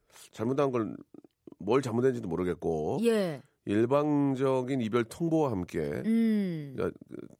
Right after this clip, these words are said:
Speaker 1: 그러니까 면, 그 완전 면을 무시하는 거죠. 예, 안면을.
Speaker 2: 하, 이거는 이유는
Speaker 1: 그럴
Speaker 2: 딱
Speaker 1: 때
Speaker 2: 하나예요.
Speaker 1: 뭐예요?
Speaker 2: 이유는 다른 남자가 생겼어요.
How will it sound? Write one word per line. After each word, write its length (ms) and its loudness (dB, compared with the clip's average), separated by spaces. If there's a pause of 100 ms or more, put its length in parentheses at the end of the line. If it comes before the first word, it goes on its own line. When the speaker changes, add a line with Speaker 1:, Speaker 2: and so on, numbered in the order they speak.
(760)
Speaker 1:
그러니까 220 2 (160)
면, 100 -8
그 60 -2
완전 300 2
면을 220 6
무시하는 340 2
거죠. 380 2 (160)
예, 220 0
안면을. 520 2
Speaker 2:
하, 240 -8
이거는 380 2
이유는 160 2
Speaker 1:
그럴 200 6
Speaker 2:
딱 100 4
Speaker 1:
때 120 8
Speaker 2:
하나예요. 480 4
Speaker 1:
뭐예요? 400 2 (220)
Speaker 2:
이유는 600 -2 (720)
다른 280 -2
남자가 320 -2
생겼어요. 520 -12